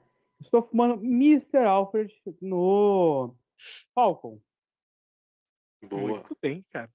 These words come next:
Speaker 1: Mas depois eu vou alternar pro Flan, vou alternar pro Aurora, né? Eu vou, vou curtir aqui.
Speaker 2: Então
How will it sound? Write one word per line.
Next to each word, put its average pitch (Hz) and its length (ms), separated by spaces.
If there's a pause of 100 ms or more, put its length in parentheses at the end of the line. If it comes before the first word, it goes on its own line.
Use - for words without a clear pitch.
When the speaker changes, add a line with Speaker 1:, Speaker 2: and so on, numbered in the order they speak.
Speaker 1:
Mas 196 240
depois 214 480
eu 226 100
vou 220 380
alternar 202 640
pro 147 240 (160)
Flan, 190 480
vou 156 220
alternar 151 380
pro 151 120
Aurora, 185 800 (400)
né? 190 220
Eu 202 100
vou, 214 320
vou 214 140
curtir 226 420
aqui. 170 320 (1000)
Speaker 2:
Então 139 360